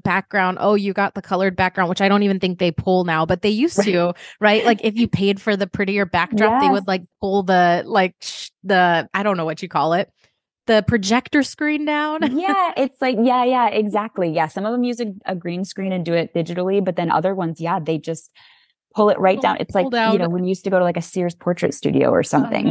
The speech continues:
Speaker 2: you
Speaker 1: Uh-huh.
Speaker 2: know?
Speaker 1: <laughs>
Speaker 2: It's funny.
Speaker 1: Uh, okay. Um, next question. Um, so, um, other friends that I've chatted with and done interviews,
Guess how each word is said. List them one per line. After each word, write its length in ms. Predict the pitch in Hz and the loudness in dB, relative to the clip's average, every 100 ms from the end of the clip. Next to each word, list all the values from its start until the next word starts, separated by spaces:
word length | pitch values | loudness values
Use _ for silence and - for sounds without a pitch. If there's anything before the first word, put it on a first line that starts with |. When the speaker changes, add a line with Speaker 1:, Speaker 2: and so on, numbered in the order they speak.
| - | 0
Speaker 2:
you 120 | 165 | 2
Speaker 1:
Uh-huh. 0 | |
Speaker 2:
know? 240 | 143 165 - _ _ - | 2 0 -4 _ _ -4
Speaker 1:
<laughs> 60 | - _ 226 - - - - - | -4 _ -12 -10 -12 -14 -18 -20
Speaker 2:
It's 80 | - | 0
funny. 360 | 156 147 160 - _ _ - | 4 4 2 -6 _ _ -4
Speaker 1:
Uh, 520 | 254 240 220 208 196 - | -2 0 0 0 -4 0
okay. 360 | 294 294 302 - | 0 2 -2 0
Um, 340 | 254 247 220 - _ - | 2 2 0 -8 _ -4
next 280 | 247 247 - | -4 -4 -2
question. 400 | 285 - 233 214 | 0 0 -4 0
Um, 320 | 220 208 202 | 2 2 0
so, 380 | - 302 269 - _ _ | -2 2 4 2 _ _
um, 600 | 233 226 214 208 202 196 190 _ _ _ _ _ _ - | -4 -2 0 0 0 -2 -8 _ _ _ _ _ _ -2
other 240 | 277 339 | 2 4
friends 300 | 330 262 269 | 4 2 2
that 120 | 262 | 0
I've 160 | 220 214 | 0 -2
chatted 380 | - 208 214 208 | -4 0 0 2
with 200 | 214 220 | 0 2
and 140 | 214 | 0
done 180 | 202 202 | 2 0
interviews, 720 | 185 180 165 160 151 165 - | 0 0 -2 -4 -4 -4 -6